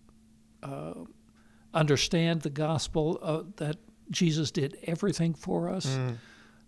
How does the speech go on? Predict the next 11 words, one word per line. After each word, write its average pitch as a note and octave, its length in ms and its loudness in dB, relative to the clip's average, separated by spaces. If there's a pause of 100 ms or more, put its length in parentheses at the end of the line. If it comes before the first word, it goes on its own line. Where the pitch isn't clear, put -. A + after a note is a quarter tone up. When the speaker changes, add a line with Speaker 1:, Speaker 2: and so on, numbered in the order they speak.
Speaker 1:
uh, D3+ 140 -2
the D3 100 0
question D#3+ 400 6
comes, D#3 640 0
"Well, D3+ 220 -4
now D3+ 300 0
what?" G#3 300 -2 (400)
What, E3 440 -4 (600)
uh, A3+ 160 -4
you F3 160 2
feel, F#3+ 540 4